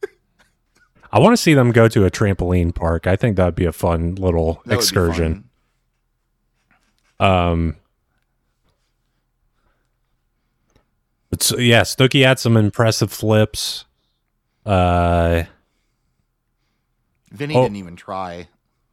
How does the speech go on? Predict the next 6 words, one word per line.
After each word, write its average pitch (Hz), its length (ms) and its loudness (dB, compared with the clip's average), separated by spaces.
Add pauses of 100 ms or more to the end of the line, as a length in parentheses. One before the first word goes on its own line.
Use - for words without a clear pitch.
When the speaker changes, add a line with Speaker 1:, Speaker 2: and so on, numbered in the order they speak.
(200)
Speaker 1:
Vinny 110 320 0
didn't 104 240 0
try. 90 500 0 (1700)
Oh, 135 220 6
there's 127 220 4
another, 127 460 2